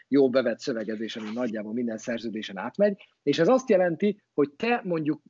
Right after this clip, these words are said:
ebből a szezonból megkaptad a hetven százalékot, de a ligának a maradék harmincnak a jogdíját,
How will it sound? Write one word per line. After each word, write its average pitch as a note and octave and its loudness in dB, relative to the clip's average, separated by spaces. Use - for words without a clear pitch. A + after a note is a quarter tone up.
ebből D3 2
a B2 4
szezonból D3 0
megkaptad B2 -4
a A2 -12
hetven A2 -4
százalékot, F3 0
de C3+ 0
a B2 0
ligának D#3+ 2
a C3+ -4
maradék C#3 0
harmincnak F#3 -2
a A2+ -10
jogdíját, E3+ -2